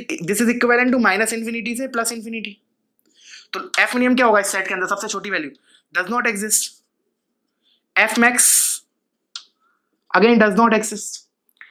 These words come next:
फिर हमारा आता है lower bound है क्या, नहीं है। Upper bound है क्या, बिल्कुल नहीं है। उसका तो overall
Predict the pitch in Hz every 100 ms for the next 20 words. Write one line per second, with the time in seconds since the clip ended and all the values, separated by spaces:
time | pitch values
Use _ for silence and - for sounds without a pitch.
0 | - - - - 214 214 214 208 202 208
1 | 202 214 233 226 233 233 233 240 240 -
2 | _ 196 180 180 180 175 _ _ - 180
3 | - 240 240 240 233 233 240 247 - _
4 | 147 165 175 196 190 180 175 _ _ _
5 | _ - - - 214 214 208 226 240 247